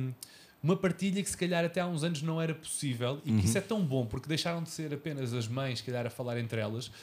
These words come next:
Speaker 1: ahm, mas também, e publicamente, às vezes ajuda bastante este tipo de coisas, de partilhas de Instagram, de, de Facebook, o que seja,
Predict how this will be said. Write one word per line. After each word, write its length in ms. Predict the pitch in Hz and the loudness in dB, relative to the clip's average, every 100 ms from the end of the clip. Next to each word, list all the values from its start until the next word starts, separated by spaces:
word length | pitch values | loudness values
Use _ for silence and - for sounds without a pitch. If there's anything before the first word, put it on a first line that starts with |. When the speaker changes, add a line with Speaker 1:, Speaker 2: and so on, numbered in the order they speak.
| - - - | -20 -14 0
Speaker 1:
ahm, 320 | 127 123 123 | 0 0 -2
mas 100 | 131 - | -2 -2
também, 380 | 139 151 127 107 110 | 0 -2 -2 -6 -10
e 60 | |
publicamente, 840 | - 131 131 120 127 131 123 110 - | -4 -2 -2 2 2 2 0 -2 -10
às 140 | 110 104 | -6 -4
vezes 200 | 113 107 | -2 -2
ajuda 460 | 113 117 120 110 107 - - | -2 0 -2 -2 -6 -14 -6
bastante 460 | 117 - 135 120 117 | -4 -2 -2 -4 -6
este 220 | - - | -10 -10
tipo 220 | - 107 | -10 -10
de 60 | - | -10
coisas, 320 | - 117 101 - 107 | -6 -6 -6 -10 -12
de 60 | |
partilhas 420 | 95 98 131 113 104 | -10 -8 -6 -6 -6
de 40 | |
Instagram, 500 | 107 - 151 151 135 117 | -4 -2 2 2 2 0
de, 180 | 110 | -2
de 80 | 107 | -4
Facebook, 420 | 135 127 160 139 135 | -4 -2 -2 -2 -2
o 40 | |
que 80 | - | 0
seja, 340 | 147 131 143 | 2 2 0